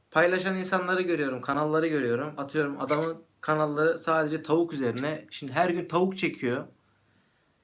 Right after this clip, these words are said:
Yani şimdi her gün ben Rio'yu çeksem hem siz sıkılırsınız,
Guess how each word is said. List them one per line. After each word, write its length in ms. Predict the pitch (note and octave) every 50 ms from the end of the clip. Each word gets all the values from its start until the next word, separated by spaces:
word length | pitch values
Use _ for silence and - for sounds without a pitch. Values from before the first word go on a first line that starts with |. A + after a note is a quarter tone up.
| _ _ _ _ _ -
Yani 360 | A#2 A#2+ B2+ C3 C#3 C#3+ C3+
şimdi 220 | - - D3 C#3+
her 180 | C#3 D#3 F3 F3+
gün 180 | F3+ F#3 G3
ben 180 | F#3+ F#3+ F#3+ F#3
Rio'yu 300 | F#3 F#3+ F#3+ G3 G3+ G3
çeksem 320 | G3 G3+ G3 G3 - G3+
hem 220 | G3 G3 G3+ G#3 G3
siz 200 | G3+ A3+ G#3+ -
sıkılırsınız, 840 | - G3+ G3 E3+ D#3 D3 C#3 C#3 - D3+ E3+ G3 F#3+ F#3+ - -